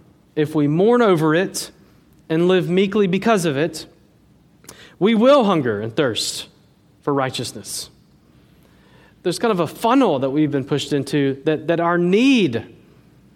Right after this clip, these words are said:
is categorized, summarized as being hungry and thirsty. And that is for righteousness. And we will see in the next three weeks that that, that pushes us out.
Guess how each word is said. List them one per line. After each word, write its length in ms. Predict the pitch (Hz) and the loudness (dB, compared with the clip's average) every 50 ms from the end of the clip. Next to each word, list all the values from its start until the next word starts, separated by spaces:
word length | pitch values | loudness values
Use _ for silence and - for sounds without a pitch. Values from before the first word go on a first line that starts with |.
| _ _ _ _ _ _ _ _ _ _ _ _ _ _ _ - | _ _ _ _ _ _ _ _ _ _ _ _ _ _ _ -6
is 200 | 151 143 - - | -6 -6 -6 -8
categorized, 800 | - - - 226 247 240 175 180 170 160 147 135 123 113 107 | -8 -4 -2 0 0 2 2 0 0 0 0 0 -2 -4 -6
summarized 960 | - - - - 247 233 214 185 156 135 120 113 110 104 104 - - - - - _ _ _ - _ _ _ _ _ _ _ - _ - | -8 -6 -2 0 0 2 2 0 0 0 -2 -4 -6 -8 -10 -10 -12 -12 -14 -16 _ _ _ -20 _ _ _ _ _ _ _ -20 _ -14
as 100 | 147 127 | -12 -6
being 220 | 135 170 170 160 139 | -4 -2 -2 -2 0
hungry 440 | - 185 190 196 175 180 175 165 | -2 -2 0 0 0 0 2 2
and 160 | 151 139 120 - | 0 -2 -2 -2
thirsty. 520 | 143 135 127 - - - 113 98 92 - - _ _ _ _ _ _ _ _ _ _ _ _ _ _ _ _ _ _ _ _ _ _ _ _ _ _ _ _ _ _ - _ _ _ _ _ _ _ _ - | -2 -2 -2 -4 -6 -8 -12 -12 -14 -18 -20 _ _ _ _ _ _ _ _ _ _ _ _ _ _ _ _ _ _ _ _ _ _ _ _ _ _ _ _ _ _ -20 _ _ _ _ _ _ _ _ -10
And 120 | 123 127 143 | -6 -2 0
that 100 | 143 143 | 2 2
is 140 | 139 131 | 2 2
for 320 | - - 143 127 117 113 113 - - - - - | 0 0 2 2 2 2 -2 -8 -20 -20 -12 -4
righteousness. 840 | - 131 139 131 - 120 113 - - 113 104 - - - - - - - _ _ - - | 0 0 0 0 0 -2 -4 -4 -6 -8 -12 -10 -10 -10 -10 -10 -12 -16 _ _ -10 -4
And 280 | 139 139 135 131 120 | -2 -2 -2 -2 0
we 120 | 139 165 175 | 0 0 2
will 120 | 180 190 | 2 0
see 300 | 185 - - 220 202 196 | -2 0 -2 0 2 2
in 120 | 190 165 | 0 0
the 60 | 160 160 | 0 -2
next 500 | 160 170 175 196 202 196 196 - - - | -2 0 0 0 0 -2 -4 -8 -10 -10
three 280 | - - - 180 170 | -10 -4 -2 0 0
weeks 400 | 156 143 120 95 - - - - - | 0 0 -2 -4 -6 -8 -10 -8 -8
that 180 | - 127 - - | -10 -8 -4 -2
that, 240 | 160 170 160 - - - - - - - | -2 -2 -2 -8 -18 -20 -20 -12 -2 -2
that 300 | 180 190 - - - - | -2 -2 -2 -8 -14 -6
pushes 560 | - 226 226 214 - - 226 208 175 - 220 | 0 0 0 0 2 2 2 2 2 2 0
us 240 | 208 196 - - - - - - | 0 0 -2 -6 -10 -10 -6 -2
out. 560 | 190 220 220 160 110 - - - - - - | 0 0 0 0 -2 -6 -10 -10 -10 -10 -10